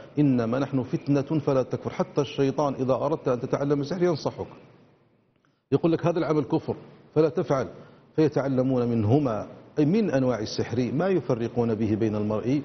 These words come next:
وزوجه. هذا نوع من أنواع السحر. قلنا: "والسحر سحر تفريق، والسحر سحر تمريض، والسحر سحر جنون، والسحر سحر تخييل". الناس مساكن راهم في، في، في حالة، الناس في ضياع، في هلاك،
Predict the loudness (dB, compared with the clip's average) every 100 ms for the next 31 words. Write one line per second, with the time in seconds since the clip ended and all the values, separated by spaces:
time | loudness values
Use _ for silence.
0 | -6 -20 -4 0 2 2 2 0 0 0
1 | 0 0 0 0 -2 -6 -4 -2 -4 -8
2 | -4 0 2 0 -2 -2 -2 -2 -2 -4
3 | -2 -4 0 0 0 -4 -6 -20 -10 -4
4 | -2 0 -2 -2 -2 0 0 2 0 0
5 | -4 -8 -14 -8 -4 -2 -2 -2 0 2
6 | 4 4 2 2 -2 -6 -16 -14 -8 -2
7 | -2 0 0 0 -2 0 2 2 2 -4
8 | -10 -12 -4 2 2 2 0 0 0 0
9 | 0 -4 -4 -2 -2 -4 -6 -6 -2 -2
10 | -2 -2 0 2 0 -4 -12 -20 -18 0
11 | 0 2 2 2 0 -2 0 2 2 0
12 | 0